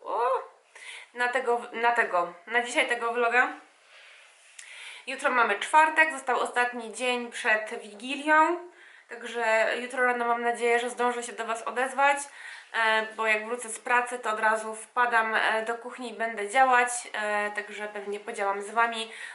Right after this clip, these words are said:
Słuchajcie, włączyłam tu telewizor i teraz mam różne <laughs> kolory świata na sobie. E, no, także jutro mam w planach zrobić sernik, w planach mam zrobić, em,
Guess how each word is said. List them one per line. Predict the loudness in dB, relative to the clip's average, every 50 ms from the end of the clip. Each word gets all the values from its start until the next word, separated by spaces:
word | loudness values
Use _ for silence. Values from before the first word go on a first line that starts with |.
| -16
Słuchajcie, | -18 -8 -8 -6 -6 -6 -8
włączyłam | -8 -4 -2 -2 -2 -2
tu | -2 -2
telewizor | 0 2 2 2 0 0 -4 -6 -6 -6 -6
i | -6
teraz | -6 -6 -6 -6 -6 -8 -10 -10
mam | -8 -8 -6
różne | -6 -2 -2 -2 -2
<laughs> | 2 4
kolory | 4 6 6 6 6 4
świata | 4 2 0 -2 -2 -2 -4
na | -4 -4 -6
sobie. | -6 -8 -8 -6 -6 -6 -6 -6 -10 -16 -20 -20 -20 -18 -18 -16 -16 -18 -18 -10 -4
E, | -2 2 4 4 6 6 4 4 2
no, | 2 2 2 2 2 2
także | 0 -2 -2 -4
jutro | -2 -2 -2 -2
mam | 0 0 0 0 -2 -4 -6
w | -8
planach | -4 -2 -2 0 0 -2 -4 -6
zrobić | -8 -10 -12 -12 -14 -18
sernik, | -10 -2 -2 0 0 0 -4 -6 -6 -8 -10 -14 -12 -10 -10 -8 -8 -10
w | -12 -14
planach | -12 -6 -4 -4 -2 -2 -4 -4 -4 -6
mam | -6 -6 -6 -6 -8
zrobić, | -10 -8 -6 -6 -6 -6 -8 -12 -14 -16 -14 -14 -12 -10 -10 -10 -12 -10
em, | -8 -6 -4 -4 -4 -4 -6 -8 -10 -14 -16 -20 -20